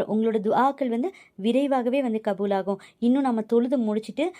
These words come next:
அப்படியே அதே இருப்பிலேயே வந்து உளுவோடு நம்ம வந்து உட்கார்ந்து அல்லாஹ்வை நினைவு கூர்ந்து இந்த மாதிரி நம்ம வந்து திக்ருகளை ஓதும்போது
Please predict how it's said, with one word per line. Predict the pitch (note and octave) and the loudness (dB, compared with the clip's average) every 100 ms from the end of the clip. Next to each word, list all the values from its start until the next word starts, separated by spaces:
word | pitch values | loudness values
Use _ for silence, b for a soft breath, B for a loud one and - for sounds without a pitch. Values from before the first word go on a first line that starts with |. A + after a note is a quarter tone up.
| B - | B -6
அப்படியே | G3 _ B3+ A#3+ D4 | -6 _ -2 2 0
அதே | A3 F#3+ B3+ C#4+ | 0 2 2 4
இருப்பிலேயே | A#3 A3 A3+ A#3+ | 0 0 0 0
வந்து | A#3 G#3 C4 | 0 -2 -4
உளுவோடு | G#3+ A3+ A#3+ B3 B3+ | -2 -2 2 2 0
நம்ம | A3 G#3 | -2 -2
வந்து | G3+ G3 | -4 -4
உட்கார்ந்து | - G#3 D4 F#4+ B B | -4 -2 -2 -4 B B
அல்லாஹ்வை | G#3 A3 A3+ A3+ | 0 2 2 2
நினைவு | G#3 G#3+ C#4 C4 | 2 2 0 -2
கூர்ந்து | C4 A3 A#3 | -2 -2 0
இந்த | A3+ G#3+ | -2 0
மாதிரி | G#3 G3+ C4+ | 0 0 0
நம்ம | A#3 G#3 | 0 -2
வந்து | G3+ E4+ B B - | -2 -4 B B -4
திக்ருகளை | A3 A#3 A#3+ A3+ G#3 | -4 -2 0 2 2
ஓதும்போது | G3+ G3+ G3+ G#3 | 0 -2 -2 0